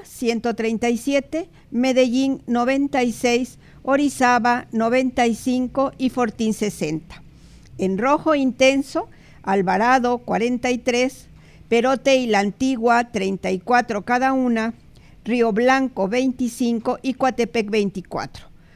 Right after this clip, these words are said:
Representan la mayor transmisión en esa zona. Hacia el sur, en marrón, la cabecera municipal de Coatzacoalcos, con seiscientos cuarenta y cuatro casos. En Granate,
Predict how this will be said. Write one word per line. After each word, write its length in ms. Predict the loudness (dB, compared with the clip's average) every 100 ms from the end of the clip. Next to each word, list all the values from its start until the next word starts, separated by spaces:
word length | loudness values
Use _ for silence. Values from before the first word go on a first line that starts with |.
| -20 _
Representan 880 | -2 2 2 2 2 0 0 0 0
la 100 | 0
mayor 320 | 0 0 -2
transmisión 960 | -2 -4 0 0 0 0 0 2 0 -4
en 200 | -4 -2
esa 260 | -2 -4
zona. 420 | -4 -4 -4 -8 -14 _ -20 -20 -20 -10
Hacia 360 | -2 -2 0 0
el 100 | 0
sur, 440 | -2 -2 -2 -6 -20 -20 0
en 200 | 2 4
marrón, 420 | 2 2 2 0 -4 -14 -2
la 200 | 0 2
cabecera 480 | 0 0 0 0 0
municipal 720 | 0 -2 -4 -4 0 2 2
de 140 | 0
Coatzacoalcos, 960 | 0 -4 -2 -6 0 0 0 -2 -8 -8 -20 -20 -18 -2
con 220 | 0 2
seiscientos 800 | 0 -2 -2 -2 -2 0 -4 -2
cuarenta 400 | -2 -2 -2 -4
y 80 |
cuatro 420 | -2 -2 0 -4 -4
casos. 500 | -4 -6 -10 -16 -20 -20 -20 _
En 160 | 2 4
Granate, 760 | 2 2 4 2 0 -4 -6